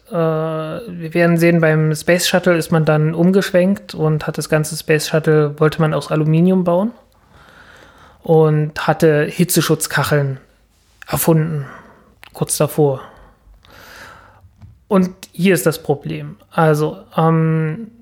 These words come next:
neunzehnhundertneunundsechzig, gerade als Mondlandungen waren, das war so die Zeit, als Shuttle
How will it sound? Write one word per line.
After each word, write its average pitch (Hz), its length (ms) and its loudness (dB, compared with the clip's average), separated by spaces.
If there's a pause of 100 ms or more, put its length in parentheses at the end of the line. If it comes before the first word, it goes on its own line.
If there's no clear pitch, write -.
(520)
neunzehnhundertneunundsechzig, 175 1600 2
gerade 170 340 0
als - 640 -4
Mondlandungen 175 720 2
waren, 151 400 0
das 170 220 -2
war 175 80 4
so 160 140 2
die 160 180 -2
Zeit, 160 260 0
als 147 220 -2
Shuttle 143 640 -2